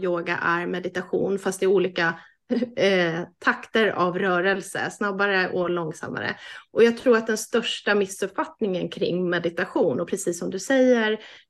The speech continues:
eh, Sofia, är att det ska vara helt avsaknad av tankar. De bara försvinner, då har jag lyckats.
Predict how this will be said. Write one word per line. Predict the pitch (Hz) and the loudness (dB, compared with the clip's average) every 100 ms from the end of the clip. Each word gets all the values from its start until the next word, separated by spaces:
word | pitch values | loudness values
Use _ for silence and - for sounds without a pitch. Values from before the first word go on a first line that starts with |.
| - | -6
eh, | 180 180 | -4 -2
Sofia, | 180 180 180 180 165 - | -2 -2 2 2 0 2
är | 190 175 175 | 4 4 2
att | 196 | -8
det | 190 | -6
ska | - | -4
vara | 185 180 | 0 0
helt | 180 175 175 - | 2 0 0 -2
avsaknad | 226 180 170 - 302 247 - - - - | 0 2 -2 -2 0 0 -2 -6 -6 -6
av | - 165 170 | -6 -6 -6
tankar. | - - 160 - 165 - - - _ - | -2 -2 -2 -2 0 0 -6 -12 _ 2
De | 220 262 | 4 6
bara | 240 170 | 4 2
försvinner, | 202 - 294 302 165 156 | -2 2 6 6 6 2
då | 185 262 | 4 6
har | 262 | 6
jag | 208 | 4
lyckats. | 226 233 _ - - - - | 2 0 _ -2 -2 -6 -10